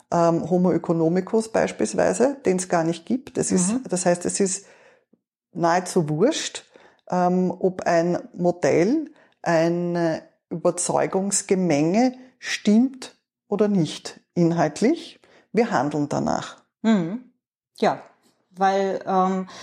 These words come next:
Speaker 2: zum Beispiel die Aussage, also jetzt, äh, auf gesellschaftlicher Ebe-, Ebene Glaubenssatz, wenn du am Land wohnst, brauchst du ein Auto.
Speaker 1: Ja.
Speaker 2: Ja, so ohne das jetzt dann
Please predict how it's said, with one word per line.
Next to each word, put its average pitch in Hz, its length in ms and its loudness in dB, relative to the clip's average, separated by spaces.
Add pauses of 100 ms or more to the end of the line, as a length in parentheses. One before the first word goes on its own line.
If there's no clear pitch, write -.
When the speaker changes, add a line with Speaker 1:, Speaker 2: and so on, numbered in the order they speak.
(200)
Speaker 2:
zum 233 280 0
Beispiel 208 720 -2
die 196 140 -4
Aussage, 202 720 2
also 180 200 -2
jetzt, 185 340 -2
äh, 185 260 -2
auf 202 160 -2
gesellschaftlicher 226 800 0
Ebe-, 208 460 -2
Ebene 220 340 -2
Glaubenssatz, 233 880 0 (800)
wenn 240 300 2
du 269 100 2
am 202 160 0
Land 214 380 0
wohnst, 240 400 -4
brauchst 208 460 0
du 202 80 -2
ein 196 80 -6
Auto. 180 480 -4 (380)
Speaker 1:
Ja. 202 320 2 (1120)
Speaker 2:
Ja, 208 140 2
so 214 360 -2
ohne 294 260 4
das 262 300 0 (420)
jetzt 240 340 0
dann 226 360 0